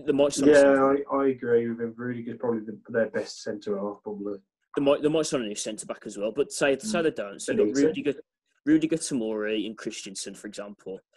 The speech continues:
Speaker 3: Okay.
Speaker 1: Then left currently would be, like, Emerson. On the right it'd be, like, Reece James.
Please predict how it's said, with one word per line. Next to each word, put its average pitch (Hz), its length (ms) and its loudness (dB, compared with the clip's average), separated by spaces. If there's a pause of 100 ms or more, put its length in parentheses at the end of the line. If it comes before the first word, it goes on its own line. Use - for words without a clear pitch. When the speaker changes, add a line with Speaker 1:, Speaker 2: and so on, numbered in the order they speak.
(120)
Speaker 3:
Okay. 120 260 -4
Speaker 1:
Then 127 360 2 (540)
left 143 420 -2
currently 131 340 2
would 127 100 -2
be, 127 100 -2
like, 123 200 -2
Emerson. 107 540 -6 (340)
On 117 120 -6
the 117 80 -2
right 123 160 0
it'd 120 220 -4
be, 117 100 -2
like, 113 160 -4
Reece 113 300 -4
James. 98 720 -10